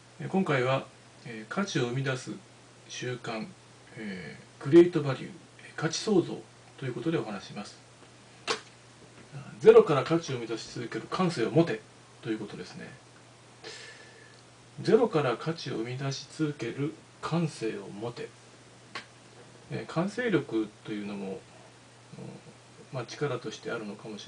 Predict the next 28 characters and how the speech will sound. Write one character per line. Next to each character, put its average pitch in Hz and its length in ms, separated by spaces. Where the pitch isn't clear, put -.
れ - 60
ま 85 60
せ - 100
ん。 110 80
能 120 60
力 - 160
と - 100
し - 100
て。 - 100
な 165 80
か 190 80
な 196 100
か 190 160
そ 185 80
う 180 60
い - 20
っ - 20
た 175 80
感 175 240
性 135 180
を - 20
持 131 160
つ - 80
こ - 80
と 107 200
は、 - 280
う - 20
ん、 120 640